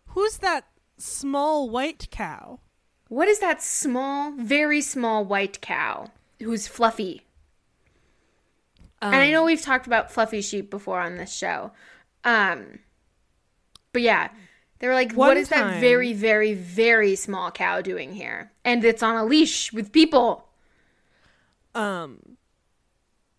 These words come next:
Speaker 1: yeah. Um, one time, sorry, my brain is very slow. I've only had a couple sips of my coffee. Um, when, back when my dog was still around, um,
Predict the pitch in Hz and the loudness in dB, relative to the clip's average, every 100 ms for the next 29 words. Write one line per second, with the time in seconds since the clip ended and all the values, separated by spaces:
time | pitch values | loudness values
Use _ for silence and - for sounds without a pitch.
0 | _ _ 190 175 - 233 _ _ _ _ | _ _ -16 -16 -16 -20 _ _ _ _
1 | 233 226 202 180 175 - - 240 254 262 | -6 -4 -4 -8 -16 -20 -8 -6 -4 -4
2 | 269 277 269 262 - - - _ _ - | -4 -4 -6 -10 -14 -20 -20 _ _ -14
3 | 220 190 185 233 294 262 254 214 180 - | -6 -4 -2 -2 0 2 2 0 -4 -8
4 | 196 180 - - 240 285 339 330 - 214 | -8 -8 -12 -6 -2 0 0 -2 -4 -8
5 | 196 196 214 220 254 220 185 _ - 233 | -8 -12 -8 -4 -2 -2 -4 _ -10 -6
6 | 247 226 226 220 - 208 196 190 165 180 | -2 0 0 0 -6 -10 -12 -12 -16 -16
7 | 165 175 _ _ _ _ _ - 233 202 | -18 -20 _ _ _ _ _ -4 -2 -2
8 | 190 175 _ _ _ _ _ _ _ _ | -6 -14 _ _ _ _ _ _ _ _
9 | 233 233 226 214 - _ _ - 262 285 | -6 -4 -6 -10 -14 _ _ -2 0 0
10 | 285 247 214 175 220 247 254 226 175 185 | 0 0 0 -4 -2 0 2 0 0 -4
11 | 208 _ _ - 208 - 214 196 180 165 | -10 _ _ -8 -6 -2 -2 -2 -4 -6
12 | 165 156 - _ _ _ _ 226 202 180 | -8 -12 -20 _ _ _ _ -4 -2 -4